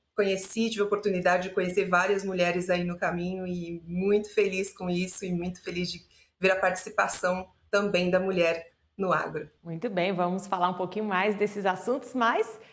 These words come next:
Speaker 2: também já queria te perguntar sobre o mercado de commodities agrícolas. Como tá, Roberta?
Speaker 1: Bom, vamos lá. Antes da gente falar um pouquinho do commodities agrícolas, eu queria voltar até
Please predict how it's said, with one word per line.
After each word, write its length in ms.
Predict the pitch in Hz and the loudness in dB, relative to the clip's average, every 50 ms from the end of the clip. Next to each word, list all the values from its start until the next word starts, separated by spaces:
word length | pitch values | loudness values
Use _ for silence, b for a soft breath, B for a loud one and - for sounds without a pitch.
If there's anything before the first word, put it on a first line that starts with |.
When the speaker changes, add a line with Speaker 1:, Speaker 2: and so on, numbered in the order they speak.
| B B _ | B B _
Speaker 2:
também 300 | - 311 294 277 262 262 | 0 2 2 4 4 4
já 80 | 247 262 | 4 4
queria 220 | 262 269 247 240 | 4 4 4 4
te 80 | 233 240 | 4 4
perguntar 480 | - 262 254 226 240 240 247 240 233 233 | 2 2 2 2 2 2 2 2 2 2
sobre 340 | 233 - 254 247 220 - 233 - | 2 2 2 4 4 2 2 2
o 80 | 262 254 | 2 2
mercado 580 | 254 247 214 - - - 247 233 240 226 247 | 2 0 0 -2 -4 -2 0 2 2 2 0
de 140 | 226 - 247 | -2 -4 -6
commodities 880 | - - - 240 226 208 202 196 202 220 226 196 196 196 - 226 214 202 | -6 -4 -4 -2 -2 -2 0 2 2 2 2 2 -2 -4 -4 -2 0 0
agrícolas. 800 | 214 208 180 165 180 196 220 214 214 - 165 147 156 151 - B B B B B _ _ | 0 0 -2 -2 0 0 0 -2 -4 -6 -8 -8 -8 -8 -12 B B B B B _ _
Como 200 | 226 226 226 226 | -2 0 0 0
tá, 460 | 220 214 175 156 147 147 151 - - - | 0 -2 -2 -2 -2 -6 -12 -16 -18 -16
Roberta? 440 | 175 156 151 156 139 131 - - - - _ _ _ _ _ _ _ _ _ _ _ _ _ _ _ _ _ _ _ _ _ _ _ _ _ _ _ _ _ _ _ _ _ _ | -12 -8 -6 -6 -6 -8 -12 -16 -20 -20 _ _ _ _ _ _ _ _ _ _ _ _ _ _ _ _ _ _ _ _ _ _ _ _ _ _ _ _ _ _ _ _ _ _
Speaker 1:
Bom, 400 | - 202 196 180 170 175 180 - - | 2 2 4 2 0 -2 -6 -12 -4
vamos 300 | 170 165 196 208 220 220 | 0 2 2 4 4 4
lá. 180 | 202 180 170 180 | 2 2 2 0
Antes 180 | 185 190 - | 0 -2 -2
da 120 | - 202 196 | 0 0 0
gente 180 | 220 208 202 | 0 0 0
falar 160 | - 226 202 196 | 0 2 2 2
um 100 | 202 - | 0 -2
pouquinho 340 | 208 196 - - 240 254 | -4 -6 -4 -4 -4 -4
do 100 | 254 262 | -4 -4
commodities 580 | 262 226 208 208 196 196 190 185 - - 180 175 | -2 -2 0 2 2 2 2 0 -2 -4 -2 -2
agrícolas, 560 | 180 170 - - 190 196 202 - 180 170 170 | -2 -2 0 -2 -2 -2 -2 -2 -2 -2 0
eu 140 | 190 175 - - - | -2 -4 -6 -10 -14
queria 220 | - - 185 185 | -4 0 2 2
voltar 580 | 180 180 208 214 214 214 - - 202 180 185 185 | 2 4 2 2 0 -2 -4 0 0 2 2 2
até 420 | 190 - - 175 170 175 175 175 | 0 -2 0 0 2 2 0 -2